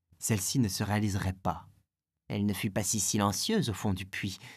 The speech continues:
Elle glapissait et hurlait. A Feast for Crows,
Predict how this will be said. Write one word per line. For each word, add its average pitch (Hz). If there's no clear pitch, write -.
Elle 107
glapissait 127
et 127
hurlait. 127
A -
Feast 95
for 92
Crows, 92